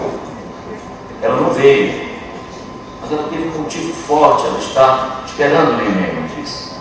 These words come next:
E é uma nova humana que está vindo aí. Carlos Eduardo Pianov,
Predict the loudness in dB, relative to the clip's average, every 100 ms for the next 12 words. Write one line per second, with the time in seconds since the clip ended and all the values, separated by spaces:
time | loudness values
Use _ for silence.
0 | -14 -14 -14 -14 -4 2 4 6 10 10
1 | 10 8 2 2 2 2 4 8 8 8
2 | 6 2 0 0 -2 -6 -6 -8 -8 -8
3 | -6 -8 -10 -8 -8 -8 -8 -8 -10 -10
4 | -2 6 10 10 6 2 2 6 8 6
5 | 0 -2 -4 0 2 2 0